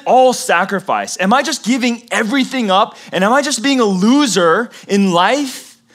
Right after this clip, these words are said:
so that I can be a follower of Jesus? Because there's something about that that doesn't sit well with a lot of us. If Christianity is always losing, always giving, always sacrifice, and never gaining,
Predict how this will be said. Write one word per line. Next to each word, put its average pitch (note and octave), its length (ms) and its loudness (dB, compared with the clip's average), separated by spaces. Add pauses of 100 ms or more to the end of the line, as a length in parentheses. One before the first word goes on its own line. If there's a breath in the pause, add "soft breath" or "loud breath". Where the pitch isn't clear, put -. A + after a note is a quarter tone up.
so F#3+ 180 -2
that E3+ 120 0
I F#3+ 160 2
can G3+ 180 -6
be F#3+ 100 -2
a F#3 60 0
follower E3+ 600 0
of C3+ 120 -6
Jesus? C#3+ 640 -10
Because C#3+ 420 -8
there's D#3 180 -10
something G#3 400 -4
about E3 440 0
that C#3 220 -2
that C3 120 -6
doesn't C#3+ 260 -6
sit B2 200 -8
well B2 240 -6
with A#2 140 -12
a G#2+ 40 -10
lot F#2 200 -10
of E2 100 -18
us. - 380 -20 (600 soft breath)
If - 160 -6
Christianity A3+ 720 -4
is E3 120 -4
always F3 440 -4
losing, C3+ 600 -6 (540 soft breath)
always D3 420 -4
giving, C3 540 -6
always B2+ 380 -6
sacrifice, D3+ 680 -8
and C3+ 320 -10
never F3+ 320 -2
gaining, B2+ 640 -6